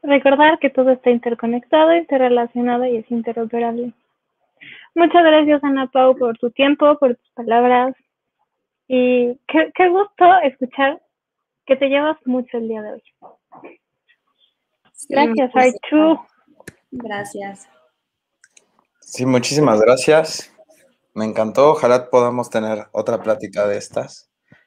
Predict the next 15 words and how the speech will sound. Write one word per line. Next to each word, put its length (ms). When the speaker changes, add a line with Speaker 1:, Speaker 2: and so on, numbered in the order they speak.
Speaker 3:
porque 220
tengo 280
todavía 460
mil 340
cosas 380
en 160
mente 320
que 60
podemos 400
hablar. 260
Speaker 2:
<laughs> 800
Con 60
Speaker 3:
Pero 140
Speaker 2:
mucho 240
gusto. 220